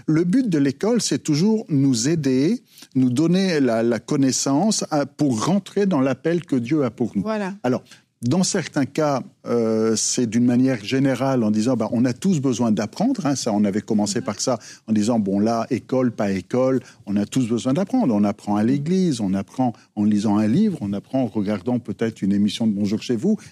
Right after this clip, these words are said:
Speaker 1: mais on apprend et on est toujours en train d'apprendre. Mais maintenant, quand on a un appel, si on est sérieux dans notre appel,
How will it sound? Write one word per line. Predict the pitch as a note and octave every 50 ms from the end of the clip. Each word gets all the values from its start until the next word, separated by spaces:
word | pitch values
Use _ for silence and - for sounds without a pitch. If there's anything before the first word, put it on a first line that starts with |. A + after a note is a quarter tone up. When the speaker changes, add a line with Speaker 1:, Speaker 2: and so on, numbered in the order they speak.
| -
Speaker 1:
mais | - B3 - -
on | - D3 D#3+
apprend | F#3+ G#3+ G#3+ G3 - C3+ A2+ C#3
et | C#3 A#2+
on | B2 B2
est | C3+ C3 C3
toujours | - E3+ D#3+ F#3 A3 G3
en | E3+ C3+
train | - - C3 A#2
d'apprendre. | A2+ G#2 - - G2 F#2 - - - - - - - -
Mais | C3+
maintenant, | D3 E3+ E3 - B3 A#3+
quand | - D#3 C3 - D#3
on | D3+ D3
a | C3+
un | B2 A2+ A2 G#2+ A#2+
appel, | C#3 C#3 - - A2 G#2 A2 C#3 F#3+ A3 - _ _ _ _ _ - - _ _
si | - - - - G3+ G#3
on | G3 F3
est | C#3+ C3
sérieux | B2 - - - F#3 D#3+ C3 C#3 E3+ F3+
dans | D#3 C3+ A#2+
notre | A#2 A2 G#2+ - -
appel, | G#2 - - G2 F#2+ F#2+